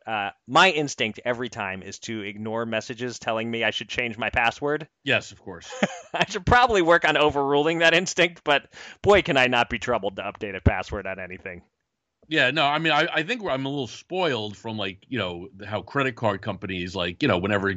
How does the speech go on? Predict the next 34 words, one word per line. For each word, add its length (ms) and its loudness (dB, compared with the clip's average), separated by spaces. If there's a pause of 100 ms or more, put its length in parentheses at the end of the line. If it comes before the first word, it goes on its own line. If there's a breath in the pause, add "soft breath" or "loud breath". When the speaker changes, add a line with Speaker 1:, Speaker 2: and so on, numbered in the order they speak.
(140)
Speaker 2:
something 340 -4
happens, 340 0
I 40 -8
just 160 -14
call 100 -6
the 60 -10
credit 260 -4
card 160 -4
company, 240 -10
like, 140 -8
"Yeah, 100 -4
no 140 -4
problem," 500 -2
you 100 -6
know? 60 -2
Speaker 1:
Right. 180 0 (840)
Speaker 2:
I'm 140 2
a 40 2
little 140 2
spoiled 380 0
by 120 -6
that, 140 -10
I 80 -12
think. 380 -16
Speaker 1:
Yeah, 220 6
Speaker 2:
Yeah. 40 8
Speaker 1:
that, 220 2
that, 180 0 (120)
that's 220 0
true. 300 -4
That 220 -2
if, 260 -8 (260)
uh, 380 -4
the 340 -2